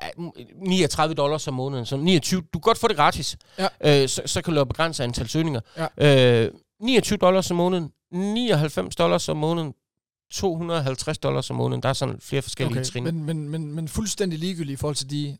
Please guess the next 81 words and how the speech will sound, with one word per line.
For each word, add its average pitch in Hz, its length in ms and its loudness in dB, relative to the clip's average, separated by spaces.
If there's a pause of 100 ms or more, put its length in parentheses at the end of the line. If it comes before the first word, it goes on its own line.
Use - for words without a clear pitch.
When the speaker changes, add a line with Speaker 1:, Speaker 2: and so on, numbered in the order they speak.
Speaker 2:
Øh, 131 300 -2
Speaker 1:
Ja, 131 180 2 (180)
Speaker 2:
hvis 131 180 -8
Speaker 1:
det, 165 80 2
Speaker 2:
man 147 60 2
er - 40 -4
Speaker 1:
det, - 60 -4
Speaker 2:
på 143 40 2
Speaker 1:
det, 151 60 0
Speaker 2:
Amazon, 151 320 0
Speaker 1:
det, 143 100 2
Speaker 2:
så 156 80 0
har 156 100 0
man, 139 520 -6
skal - 160 -4
man 147 60 2
Speaker 1:
ja, 139 40 2
Speaker 2:
have 143 120 -6
det 143 80 -8
her. 127 160 -8
Speaker 1:
ja, 127 160 2 (160)
det, 160 140 0
det, 165 140 -2
det 170 100 2
skal 156 180 2
man. 101 200 -2 (120)
Det 147 100 -2
skal 151 140 0
man. 151 120 -4
Og 160 120 4
det 185 120 -2
kan 180 220 2 (800)
mange, 160 500 4
mange, 151 340 2
mange, 139 280 2
mange 131 260 0 (140)
andre 147 280 -2
ting 98 200 -6
også. - 140 -4
Speaker 2:
Så 160 200 0
Jungle 190 280 2
Scout, 143 380 0
som 151 140 -4
er 147 60 0
det 143 80 -2
andet 160 400 -2 (100)
software, 147 360 -2
du 147 120 -2
anbefaler, 143 340 2
Speaker 1:
Ja. 143 60 -4
Speaker 2:
bruger 170 260 0
man 147 180 -2
som 143 320 -4
en, 147 220 -4
øh, 139 220 -4
sådan 156 160 -6
redundant, 151 560 -4
altså, 151 260 -4
så 151 120 -2
man, 139 220 -8
så 151 120 -6
man 151 100 -6
kigger 170 200 -6
på, 151 180 0
Speaker 1:
Ja, 139 160 8
det 170 120 4
Speaker 2:
her 151 60 0
Speaker 1:
gør 185 120 8
Speaker 2:
får 180 60 6
Speaker 1:
man, 165 100 6
Speaker 2:
vi 165 40 2
en 165 80 4
Speaker 1:
og 151 60 8
Speaker 2:
second 180 200 2
opinion 160 400 0
på 143 320 -2
Speaker 1:
ja, 147 140 6
det 143 140 2
gør 160 120 8
man, 156 160 4
og, 131 100 6